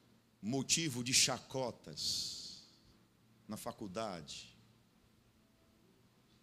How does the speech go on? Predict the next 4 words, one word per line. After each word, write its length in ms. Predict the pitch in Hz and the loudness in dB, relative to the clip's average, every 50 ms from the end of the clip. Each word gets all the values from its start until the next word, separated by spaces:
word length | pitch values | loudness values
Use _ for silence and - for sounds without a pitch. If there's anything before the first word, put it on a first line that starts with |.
| - - - - - - - - - - - - - _ - - - - - - - - - - - - - - - - - - - - | -20 -20 -20 -20 -20 -20 -20 -20 -20 -20 -20 -20 -20 _ -20 -20 -20 -20 -20 -20 -20 -20 -20 -20 -20 -20 -20 -20 -20 -20 -20 -20 -14 -4
Sua 300 | - - - 117 120 113 | -2 0 0 2 0 0
fé 300 | - - - 131 139 139 | -2 0 2 4 4 4
era 180 | 131 120 123 | 4 4 2
afrontada, 920 | 120 - - - 117 113 107 98 90 - 104 101 95 82 76 71 - - | 0 0 -2 -2 0 0 0 -2 -2 -4 -4 -4 -4 -4 -6 -8 -12 -16